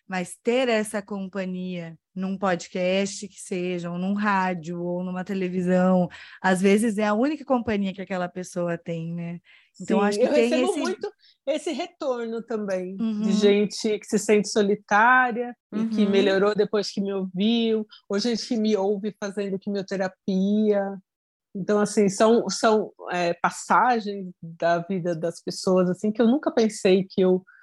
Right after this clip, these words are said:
Speaker 2: pudesse participar, né? E às vezes eu tô
Speaker 3: Sim.
Speaker 2: ali.
Speaker 3: É, não tem preço isso, né? De,
Speaker 2: É.
Speaker 3: de oferecer conforto pra alguém, às vezes sem querer, né? Essa, esse, essa capacidade multiplicadora, assim, da voz gravada, né?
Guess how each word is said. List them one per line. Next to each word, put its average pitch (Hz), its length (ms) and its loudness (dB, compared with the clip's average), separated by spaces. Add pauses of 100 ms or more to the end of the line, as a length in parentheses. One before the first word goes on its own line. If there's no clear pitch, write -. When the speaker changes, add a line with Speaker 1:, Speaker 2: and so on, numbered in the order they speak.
(160)
Speaker 2:
pudesse 202 440 4
participar, 180 800 -8
né? 165 320 -2
E 185 80 4
às 180 120 0
vezes 196 200 0
eu 233 100 2
tô 240 140 -2
Speaker 3:
Sim. - 40 2
Speaker 2:
ali. 233 340 4 (220)
Speaker 3:
É, 196 220 -2
não 220 160 -2
tem 277 140 -2
preço 240 460 2
isso, 170 300 -8
né? 185 240 -4
De, 180 380 -6 (180)
Speaker 2:
É. 190 200 6
Speaker 3:
de 196 80 4
oferecer 226 520 4
conforto 247 600 0
pra 226 160 0
alguém, 220 500 -2
às 277 120 -6
vezes 320 540 -4 (440)
sem 330 200 -6
querer, 311 420 2 (100)
né? 208 380 -4
Essa, 202 400 -4
esse, 220 380 -2 (120)
essa 202 200 -4
capacidade 226 580 2
multiplicadora, 254 880 2
assim, 208 240 -4
da 202 120 0
voz 190 200 -2
gravada, 190 580 -2
né? 214 200 -10